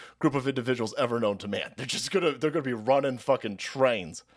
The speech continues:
on the brains of these soft, uh, lefty idiots. But, uh, here you go. Here is, I, this dude's shit. I think I've got him muted. I don't think I've blocked anybody on Twitter. I got this dude muted. He is insane. <laughs> He's, he's an insane person. It,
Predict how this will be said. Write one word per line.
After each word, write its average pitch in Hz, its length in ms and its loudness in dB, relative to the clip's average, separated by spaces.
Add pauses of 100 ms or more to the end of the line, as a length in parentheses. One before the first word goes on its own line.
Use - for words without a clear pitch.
(260)
on 117 160 2
the 110 80 4
brains 113 440 2
of 113 120 -8
these 95 140 -6
soft, - 380 0
uh, 90 420 2
lefty 90 340 -2
idiots. 85 280 -6
But, 78 260 -4
uh, 82 140 0
here 139 160 0
you 143 60 -2
go. - 160 -8 (520)
Here 220 260 4
is, 165 440 0 (580)
I, 151 80 -2 (100)
this 202 400 0
dude's 220 380 -2 (160)
shit. - 400 0 (340)
I 175 80 2
think 240 160 -6
I've 180 140 0
got 185 160 6
him 117 260 -2
muted. 196 520 4 (720)
I - 60 -18 (220)
don't 277 140 2
think 285 120 2
I've 131 120 -4
blocked 151 260 0
anybody 131 380 2
on 87 100 -6
Twitter. - 280 -4
I 139 100 0
got 208 120 2
this 185 100 -4
dude 156 160 -2
muted. 151 340 -2 (1500)
He 269 300 -2
is 247 280 0
insane. 220 640 0
<laughs> - 40 -6
He's, 202 580 2
he's 202 220 0
an 247 120 0
insane 269 440 0
person. 123 480 0
It, 196 380 -10